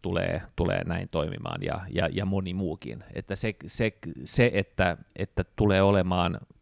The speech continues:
mahdollista sen my-, myötä, että se olisi palkaton, ja sitten siihen liittyy sitten jotain, jotain muita, muita mekanismeja. Varmaan niinku Ruotsissahan näitä on kokeiltu erilaisia. Et sitten jos on niinku pidempi sairas-, sairas-,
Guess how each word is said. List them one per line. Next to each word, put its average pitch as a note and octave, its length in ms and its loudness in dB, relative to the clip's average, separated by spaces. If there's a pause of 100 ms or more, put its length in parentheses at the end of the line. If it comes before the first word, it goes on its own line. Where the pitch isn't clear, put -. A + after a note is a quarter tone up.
(420)
mahdollista F2+ 760 4 (460)
sen F#2 260 -4
my-, E2+ 220 0
myötä, F2+ 380 0 (180)
että - 200 -10
se F2 120 -2
olisi F#2 300 0
palkaton, F2 680 2 (380)
ja - 60 -8
sitten F2+ 260 -2
siihen F#2 300 2
liittyy F2 320 -2
sitten F2+ 340 -6 (260)
jotain, F2+ 320 -6
jotain F#2+ 220 2
muita, F#2+ 340 4
muita G#2 280 0
mekanismeja. F#2 680 -6 (320)
Varmaan F#2+ 280 -8
niinku F2+ 280 -4
Ruotsissahan G2+ 500 -2
näitä F#2 200 -4
on F2+ 60 -8
kokeiltu F2+ 340 -2
erilaisia. F2+ 680 -2 (560)
Et - 160 -14
sitten E2 280 -4
jos E2 180 -4
on E2+ 60 -4
niinku E2+ 160 -6
pidempi E2+ 280 -2
sairas-, - 500 -4 (120)
sairas-, E2+ 400 -2